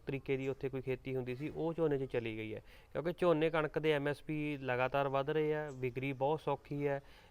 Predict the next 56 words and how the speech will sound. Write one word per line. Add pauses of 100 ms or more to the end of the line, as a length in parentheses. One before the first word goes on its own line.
ਇੱਕ
ਵਾਰ
ਲੱਗ
ਜਾਂਦਾ
ਹੈਗਾ, (280)
ਫਾਰਮਰਾਂ
ਨੂੰ
ਇਹ
ਫਸਲ
ਲਾਉਣ
'ਚ
ਕੋਈ
ਡਰ
ਨਹੀਂ
ਲੱਗਦਾ
ਹੈਗਾ, (440)
ਤੇ
ਜ਼ਿਆਦਾਤਰ
ਠੇਕੇ
ਹਿੱਸੇ
ਵਾਲੀਆਂ
ਜ਼ਮੀਨਾਂ
ਦੇ
ਵਿੱਚ
ਹੁਣ
ਇਹੀ
ਫਸਲ
ਲੱਗ
ਰਹੀ
ਹੈ। (540)
ਤੇ (120)
ਕੁਝ
ਇਸ
ਤਰ੍ਹਾਂ
ਦੀਆਂ
ਜ਼ਮੀਨਾਂ
ਪੰਜਾਬ
ਦੇ
ਵਿੱਚ
ਜਿਨ੍ਹਾਂ
ਦਾ
ਪਾਣੀ
ਝੋਨੇ
ਨੂੰ
ਸੂਟ
ਨਹੀਂ
ਕਰਦਾ,
ਖਾਸ
ਕਰਕੇ
ਯੂਨੀਵਰਸਿਟੀ
ਦੀਆਂ
ਵਰਾਇਟੀਆਂ
ਜਾਂ
ਆਮ
ਪ੍ਰਚਲਿਤ
ਵਰਾਇਟੀਆਂ,